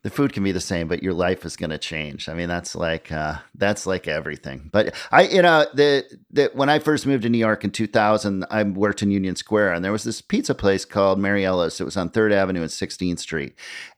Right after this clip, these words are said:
and I loved it. And we signed, uh, the first Hold Steady <laughs> record deal over lunch there when I was, like, s-, in, you know, break from the office. And, uh,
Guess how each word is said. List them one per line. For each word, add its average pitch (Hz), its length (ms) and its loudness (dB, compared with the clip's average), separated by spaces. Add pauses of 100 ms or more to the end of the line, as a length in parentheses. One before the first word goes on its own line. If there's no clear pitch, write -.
and 107 380 2 (300)
I 123 80 4
loved 127 260 4
it. - 280 -6
And 110 240 2
we 107 80 0
signed, 139 340 2
uh, 98 220 2
the 95 100 -6
first 123 260 0
Hold 120 200 2
Steady 107 320 2
<laughs> - 20 2
record 104 340 0
deal 123 300 0
over 117 240 0
lunch 120 320 0
there 127 260 2
when 113 140 2
I 101 40 4
was, - 260 -4
like, 104 160 0
s-, - 200 -14
in, 104 300 0
you 107 80 2
know, 101 140 0
break 101 260 0
from 110 160 -2
the 95 120 0
office. 98 440 0 (440)
And, 113 420 2
uh, 95 260 2